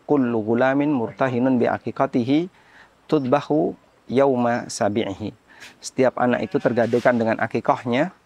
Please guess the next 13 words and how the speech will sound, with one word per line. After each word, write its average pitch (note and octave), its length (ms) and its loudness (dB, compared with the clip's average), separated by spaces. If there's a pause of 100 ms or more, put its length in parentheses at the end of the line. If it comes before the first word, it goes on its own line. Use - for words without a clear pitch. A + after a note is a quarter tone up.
yang A#2+ 160 0
akikah A#2 400 -2
itu A#2+ 160 -2
disembelih A#2+ 560 0 (400)
pada A2 240 0
hari A#2 240 0
yang G#2 160 0
ketujuh. G#2+ 480 -6 (800)
Dan B2+ 320 2
ulama E3+ 320 4
ijma' C3+ 480 2 (580)
menegaskan A#2+ 640 0
ijma, A#2+ 360 0